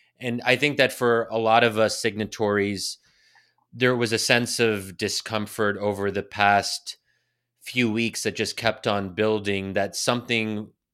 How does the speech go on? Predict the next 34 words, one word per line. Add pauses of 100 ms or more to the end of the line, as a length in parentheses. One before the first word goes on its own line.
fundamental
was
shifting
in
the
way (600)
people
engage
in
debate
and
discourse.
Cancel
culture,
to
use
the
phrase, (500)
was, (500)
was
gaining
ground,
and
the
sort
of
woke
maximalism
of
a
certain
crowd, (840)
um, (100)
w-,